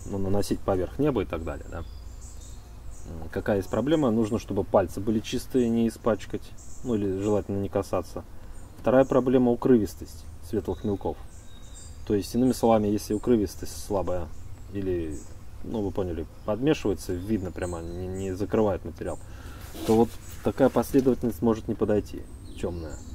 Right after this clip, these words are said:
Да, то есть она решительная, конкретная, типа черная, но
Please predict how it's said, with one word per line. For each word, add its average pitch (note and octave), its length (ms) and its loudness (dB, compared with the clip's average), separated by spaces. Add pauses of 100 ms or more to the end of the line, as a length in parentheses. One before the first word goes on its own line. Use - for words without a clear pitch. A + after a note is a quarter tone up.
(260)
Да, G2 120 -2
то - 120 -6
есть - 120 -2
она G#2 160 2
решительная, A2+ 600 2
конкретная, G#2 640 2
типа - 260 -8
черная, B2+ 420 2
но A2 240 2